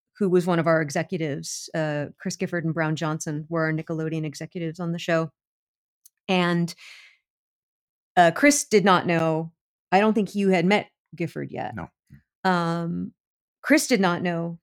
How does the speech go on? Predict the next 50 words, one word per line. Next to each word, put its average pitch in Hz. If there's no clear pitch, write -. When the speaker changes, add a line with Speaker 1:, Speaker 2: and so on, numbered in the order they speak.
Speaker 1:
that 175
Craig 175
and 175
I 165
were 180
married. 190
Speaker 2:
And, -
Speaker 1:
And 233
I 254
Speaker 2:
and 233
all 165
along, 117
what 95
the, 90
I 90
think 113
their 95
goal 101
all 90
along 90
was 85
to 82
create 82
a 78
ensemble 87
of 82
five 82
people 80
Speaker 1:
Yeah, 220
Speaker 2:
that -
Speaker 1:
who 269
Speaker 2:
would 247
Speaker 1:
would 196
Speaker 2:
do -
Speaker 1:
play 196
all 185
Speaker 2:
most, -
Speaker 1:
the 180
Speaker 2:
most -
of -
the 185
Speaker 1:
characters. 143
Speaker 2:
characters. -
Speaker 1:
The 190
new 220
characters 208
and 185
the 175
Seuss 180
characters. -